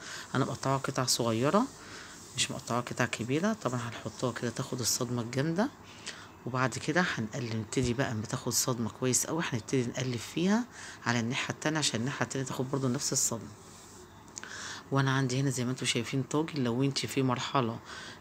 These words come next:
ان احنا نوصل عليه هوريها لكم ل-، لغايه فين،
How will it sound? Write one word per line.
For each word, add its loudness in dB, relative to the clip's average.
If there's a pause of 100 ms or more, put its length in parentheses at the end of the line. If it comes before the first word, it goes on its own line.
ان 2
احنا 2
نوصل 2
عليه 4
هوريها 0
لكم 0
ل-، -2
لغايه 2
فين، 4